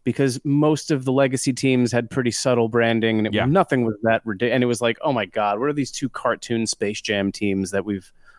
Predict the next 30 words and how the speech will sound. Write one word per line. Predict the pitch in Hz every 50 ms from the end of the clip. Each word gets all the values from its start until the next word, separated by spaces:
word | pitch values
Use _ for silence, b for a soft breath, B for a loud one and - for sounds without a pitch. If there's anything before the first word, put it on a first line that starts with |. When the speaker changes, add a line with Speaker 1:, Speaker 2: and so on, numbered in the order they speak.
| b b _
Speaker 1:
brought | - 120 113 107 104
into | 104 - -
the | 110
N | 110 104
B | 104 107
A | 101
from | - - 110 104
Canada?" | - - 107 98 101 101 95 - - - - _ _ b b b b b b b b b b -
Speaker 2:
Well, | 156 175
that's | 196 156
Speaker 1:
Yet | 143
Speaker 2:
the | 135
thing. | 202 175 143
Do | 131 151
you | 165 180 175
think | - 208 196 156 139
this | 151 156 -
inspired | 151 139 127 - - 127 120 117 110 -
Space | - - 156 165 156
Jam? | - - - 50 - 123 120 - - - - - - _ _ _ _ _ _ _ _ _ _ _ _ _ _ _ _ _ _ _ _ _ - _ _ _ _ _ _ _ _ _ _ _ - -
Speaker 1:
I | 127 131 143 160 180 196 208 180 160 139 139
had | - - 151 175 190 202 214
a | 220
question | - - - - 214 202 190 - - - 143 127
about | 117 113 107 104 - -
that | - 101 95 90 - - -
because | 127 - - - 123 117 117 113 113 -
Bryant | - 127 117 131 143 160 180 185 175
Reeves | 170 143 147 139 135 131 127 131 -
has | - - 127 127 123 120 107 113